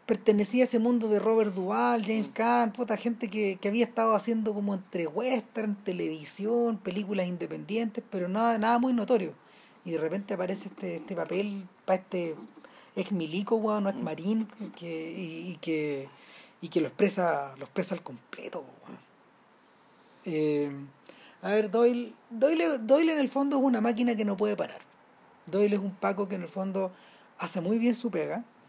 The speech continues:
Speaker 1: a pesar de que, a pesar de que tiene colegas que insisten en que su...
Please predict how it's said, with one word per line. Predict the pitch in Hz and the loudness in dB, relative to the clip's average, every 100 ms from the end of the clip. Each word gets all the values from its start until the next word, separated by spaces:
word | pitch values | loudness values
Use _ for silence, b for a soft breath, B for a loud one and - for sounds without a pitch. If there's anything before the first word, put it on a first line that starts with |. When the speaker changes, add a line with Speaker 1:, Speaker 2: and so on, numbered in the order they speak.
| - - - - | -20 -20 -20 -6
Speaker 1:
a | 185 | -2
pesar | 156 190 202 | 2 4 4
de | 214 | 2
que, | 185 196 208 208 | 2 2 2 0
a | 175 | -2
pesar | 165 190 | 0 0
de | 202 | 0
que | 185 | 0
tiene | 196 208 | 0 0
colegas | 190 185 202 202 202 | 0 2 2 2 -2
que | 185 180 190 | -2 0 0
insisten | 165 - 196 - 196 | -4 -6 -8 -4 -4
en | 190 | -4
que | 190 | -6
su... | - 170 165 160 151 | -6 -4 -4 -4 -8